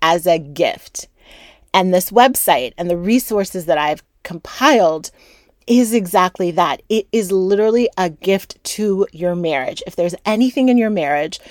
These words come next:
that you want to be better, that you want to be different, that you want to be working on in a better or productive way,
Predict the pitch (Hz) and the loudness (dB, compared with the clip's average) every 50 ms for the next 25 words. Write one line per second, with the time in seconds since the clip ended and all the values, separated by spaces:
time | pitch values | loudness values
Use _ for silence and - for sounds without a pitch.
0 | - - - _ 180 175 - 180 208 196 175 180 185 180 190 - - - 247 214 | -20 -20 -6 _ -2 -2 -2 -2 -4 -2 -2 0 0 0 -2 -2 -4 -4 -2 0
1 | 233 233 220 190 - 165 127 - 135 139 - - - 151 165 185 175 165 170 180 | 0 0 0 0 0 0 2 2 0 -2 -2 -4 -8 -8 -8 -10 -6 -2 -2 0
2 | 185 208 190 - - 247 208 233 226 185 - 143 - - 139 - - - 151 175 | 0 0 -2 -4 -6 -4 -4 -4 -4 -2 -4 -6 -6 -8 -10 -10 -10 -8 -8 -8
3 | 190 170 165 196 190 220 226 - - 254 226 233 233 208 185 185 180 175 - 190 | -10 -4 -2 0 0 0 -2 -2 -4 -4 -2 -2 -2 0 -2 -2 -2 -4 -6 -8
4 | 180 147 151 165 160 160 - - 175 160 156 - _ 180 170 185 202 226 233 247 | -8 -6 -4 -4 -4 -4 -6 -6 -6 -6 -8 -2 _ 2 2 4 4 2 2 0
5 | - - 196 - - - 170 - 175 170 175 - - 196 190 180 170 - 156 170 | -2 -4 -8 -10 -10 -12 -2 0 0 0 0 -2 -6 -6 -6 -6 -6 -6 -4 -4
6 | 147 123 117 113 139 190 208 | -4 -4 -4 -4 -6 -6 -6